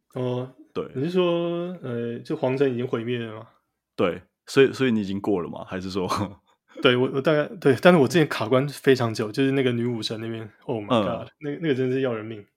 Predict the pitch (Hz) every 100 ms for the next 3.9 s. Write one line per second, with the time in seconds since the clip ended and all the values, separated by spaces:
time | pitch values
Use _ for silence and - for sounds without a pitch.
0 | _ _ - 190 202 185 190 170 151 113
1 | - 131 113 127 113 113 107 - 95 -
2 | - 73 67 110 117 - 113 127 117 -
3 | 147 123 95 92 90 90 92 104